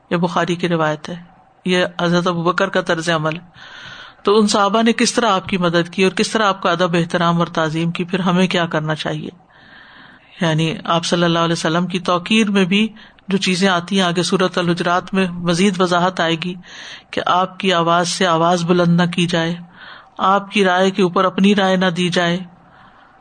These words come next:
آپ کی مسجد میں آواز بلند نہ کی جائے، مجلس حدیث کا ادب کیا جائے۔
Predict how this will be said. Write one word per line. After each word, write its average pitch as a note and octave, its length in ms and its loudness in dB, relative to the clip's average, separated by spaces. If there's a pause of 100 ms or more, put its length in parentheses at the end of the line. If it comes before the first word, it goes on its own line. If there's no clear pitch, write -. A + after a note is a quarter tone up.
(200)
آپ F#3+ 240 0
کی A3 100 2
مسجد F#3+ 440 2
میں G#3 100 4
آواز F#3+ 340 2
بلند F3+ 380 2
نہ F3+ 120 2
کی F3+ 120 -2
جائے، F3 300 -2 (260)
مجلس G3 560 2
حدیث G3+ 340 2
کا A3 160 2
ادب F3+ 300 0
کیا F3 220 0
جائے۔ E3 260 -2